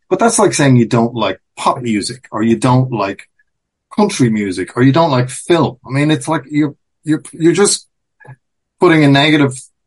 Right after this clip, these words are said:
taint on the entire, and I said, "I bet you I could make you a playlist that would,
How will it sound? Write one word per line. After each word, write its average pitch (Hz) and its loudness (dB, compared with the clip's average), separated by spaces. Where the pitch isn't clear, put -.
taint 131 -2
on 123 -2
the 113 -4
entire, 117 -2
and 123 0
I 135 4
said, 131 0
"I 120 0
bet 143 -2
you 135 2
I 127 0
could 127 -4
make 113 -4
you 104 -6
a - -12
playlist 107 -6
that 135 2
would, 123 2